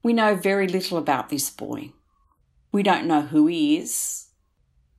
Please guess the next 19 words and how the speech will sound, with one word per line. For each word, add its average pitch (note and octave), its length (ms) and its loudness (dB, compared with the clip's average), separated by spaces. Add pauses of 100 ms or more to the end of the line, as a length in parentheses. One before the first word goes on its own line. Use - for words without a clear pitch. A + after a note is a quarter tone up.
(400)
or E3+ 120 4
why D#3 440 2
he D#3 260 4
is C#3 140 -4
there. B2 340 -6 (880)
Is F3 160 0
he D#3+ 160 2
alone, D3+ 680 0 (100)
or F#3+ 220 -2
is F#3 220 -6
he E3+ 200 -10
with F3 220 -6
others? - 600 -6 (880)
What A3+ 200 0
we A#3 100 -2
do A3 300 -2
know E3+ 460 -2
is D#3 180 -6
this. - 540 -8